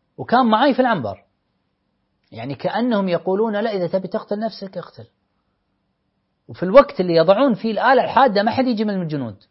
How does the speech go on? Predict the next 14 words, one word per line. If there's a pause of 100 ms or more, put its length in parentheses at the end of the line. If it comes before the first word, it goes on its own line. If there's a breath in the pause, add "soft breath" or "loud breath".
(2250)
إذن
هذا
أنا
شيء
شفته
بعيني، (360 loud breath)
إن (1120)
ال-، (120)
هناك (140)
أمر
مريب
يحدث
في
غوانتنامو،